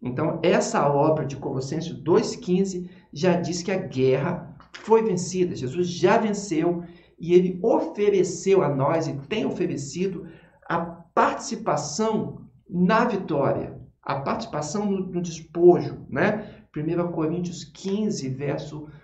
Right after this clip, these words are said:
cinquenta e sete, nos apresenta essa realidade. E nós, então,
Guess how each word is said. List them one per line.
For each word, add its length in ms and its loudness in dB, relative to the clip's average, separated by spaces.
cinquenta 540 -4
e 60 -2
sete, 640 -2
nos 160 -4
apresenta 880 -4
essa 320 -2
realidade. 680 -6
E 120 -2
nós, 360 2
então, 680 -2